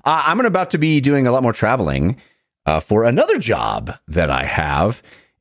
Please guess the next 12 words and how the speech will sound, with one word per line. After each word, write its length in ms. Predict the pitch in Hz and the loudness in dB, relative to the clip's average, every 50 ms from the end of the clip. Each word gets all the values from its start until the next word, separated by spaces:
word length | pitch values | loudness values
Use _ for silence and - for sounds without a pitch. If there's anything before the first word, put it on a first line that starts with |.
| _ - | _ -2
And 580 | 123 131 139 143 143 147 147 147 147 143 131 127 | 0 0 2 2 0 0 2 2 0 0 0 0
you 240 | 127 139 165 180 | 0 2 2 2
go 100 | 165 196 | 2 2
to 80 | 214 208 | 0 2
an 80 | 202 208 | 2 2
airport, 640 | 254 277 269 277 254 240 247 247 240 226 233 - - | 2 0 0 0 2 2 2 2 0 -2 -4 -6 -2
you're 460 | 151 151 160 170 165 165 151 135 - - _ _ _ _ _ _ - | 0 2 2 2 2 0 -2 -4 -8 -12 _ _ _ _ _ _ -6
using 420 | 127 131 151 185 190 - 196 175 | -2 0 2 2 2 0 0 2
an 120 | 160 147 147 | 2 0 0
unsecure 1300 | 127 131 135 151 175 185 165 - - 175 151 - - - 175 170 165 160 160 160 165 165 170 170 170 - _ _ _ _ _ _ - | 0 -2 -2 0 0 -2 -2 -4 -4 -6 -6 -4 -2 0 0 2 2 2 2 2 2 2 0 0 -2 -4 _ _ _ _ _ _ -4
airport 500 | - 151 175 151 - 190 208 220 214 196 | -2 -2 -2 -2 0 0 0 0 0 0
Wi-Fi. 920 | 160 160 202 262 311 339 277 - - 139 - 69 62 55 - - - | 0 0 2 2 0 -2 -2 -4 -4 -4 -4 -4 -6 -6 -8 -10 -14